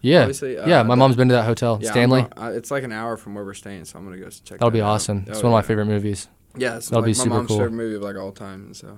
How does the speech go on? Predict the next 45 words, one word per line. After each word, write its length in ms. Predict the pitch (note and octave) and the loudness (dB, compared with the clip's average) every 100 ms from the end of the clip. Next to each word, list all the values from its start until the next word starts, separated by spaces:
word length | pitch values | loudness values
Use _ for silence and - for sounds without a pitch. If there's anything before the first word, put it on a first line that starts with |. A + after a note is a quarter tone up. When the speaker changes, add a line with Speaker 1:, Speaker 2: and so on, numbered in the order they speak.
| - | -20
Speaker 2:
I'm 80 | G#2+ | -20
gonna 120 | G2+ G2+ | -8 0
Speaker 1:
My 60 | |
Speaker 2:
go 60 | A2+ | 4
Speaker 1:
mom 200 | A2+ A2 | 4 4
Speaker 2:
there, 80 | A2 | 2
Speaker 1:
went 160 | A2 | 0
Speaker 2:
send 140 | - F#2+ | -4 -4
her 60 | |
Speaker 1:
over 140 | A2 G#2 | -2 0
the 80 | |
Speaker 2:
pictures 160 | G2+ G#2 | -2 -4
Speaker 1:
br-, 60 | G2 | -10
Speaker 2:
of 60 | G2+ | -18
that. 60 | - - | -20 -10
Speaker 1:
my 120 | A2+ | -4
mom 180 | A#2+ B2+ | 0 2
went 160 | A2+ G2+ | 0 0
last 400 | G2 G#2 - - | -2 -2 -4 -6
year. 240 | G2 F#2 - _ _ _ _ _ | -6 -6 -12 _ _ _ _ _
They 120 | A#2 | 0
went 120 | G#2+ | 2
out 160 | G2+ G2 | 2 0
there 180 | G#2 G2+ | 0 0
just 240 | G#2 - | -4 -4
for, 100 | A2+ | -4
like, 140 | G#2 G#2+ | -4 -2
a 40 | |
little 180 | G#2+ G#2+ | 0 0
weekend, 480 | G#2+ A2 A2+ A2 G2+ | 0 0 2 0 -2
Speaker 2:
Yeah, 260 | - G#2 - - | -8 -10 -12 -18
it's 160 | A2+ - | -18 -16
gonna 140 | - | -2
be 40 | A#2 | 0
Speaker 1:
weekend 260 | A#2 B2 | 2 2
Speaker 2:
sick. 60 | A2+ | 2
Speaker 1:
vacation, 680 | A2+ - A#2+ - A#2 A2 - | 0 0 0 0 -2 -2 -4
and, 220 | A#2+ A2 | -4 0
uh, 280 | G#2 G2+ G2+ A#2+ _ _ _ | 0 -2 -4 -10 _ _ _
she 140 | - A#2+ | -4 0
said 160 | - | 2
it 20 | A#2 | 2
was 160 | G2 | 2
really 160 | A2+ G#2+ | 0 0
creepy. 380 | - G#2+ G2+ | 0 -2 -2